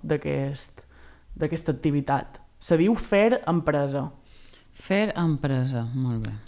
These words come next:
Speaker 1: Permet als participants col·laborar per fer créixer els seus projectes o bre-, o bé crear-ne de nous en cooperació amb altres emprenedors. Duren tres hores i se fan els dimarts de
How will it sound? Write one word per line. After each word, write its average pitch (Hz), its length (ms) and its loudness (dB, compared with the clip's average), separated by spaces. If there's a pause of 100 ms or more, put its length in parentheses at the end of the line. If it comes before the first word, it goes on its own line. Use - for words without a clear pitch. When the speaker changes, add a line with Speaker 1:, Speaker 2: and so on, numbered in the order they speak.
(140)
Speaker 1:
Permet 208 400 4
als 180 160 2
participants 185 680 2
col·laborar 196 540 4
per 208 160 -2
fer 196 160 -2
créixer 196 300 0
els 190 100 -4
seus 208 160 0
projectes 214 680 4
o 185 100 6
bre-, 180 260 2
o 185 140 8
bé 196 160 6
crear-ne 175 480 4
de 185 160 6
nous 214 320 4
en 185 100 4
cooperació 170 540 2
amb 175 160 4
altres 160 320 0
emprenedors. 143 680 -2 (280)
Duren 180 400 2
tres 180 220 4
hores 277 560 6 (400)
i 208 180 0
se 202 140 4
fan 175 320 6
els 156 80 -2
dimarts 196 520 2
de 180 120 6